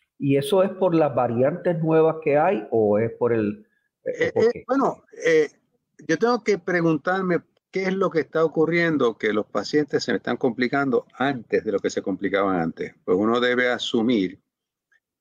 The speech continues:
Speaker 2: que deben ser variantes que se han colado en la población aquí y se van a seguir colando más y más y más. Cuando tú ves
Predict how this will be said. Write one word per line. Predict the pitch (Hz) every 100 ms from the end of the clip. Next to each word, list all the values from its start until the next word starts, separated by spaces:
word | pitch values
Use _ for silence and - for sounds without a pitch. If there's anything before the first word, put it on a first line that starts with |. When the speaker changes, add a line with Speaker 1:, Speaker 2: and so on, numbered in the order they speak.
| _ -
Speaker 2:
que | 117 107
deben | 107 113 117
ser | 110 131
variantes | 120 104 104 131 151
que | -
se | - 95
han | 95
colado | 107 95 95 104 107
en | 98
la | 92
población | - 90 90 87 - 92 95
aquí | 92 - 151 85 -
y | 110 98
se | - 95
van | 98 101
a | 107
seguir | - 107 113 -
colando | 117 104 117 110
más | 101 104 113
y | 113
más | 107 113
y | 113
más. | 131 214
Cuando | - 92
tú | 95
ves | 101 107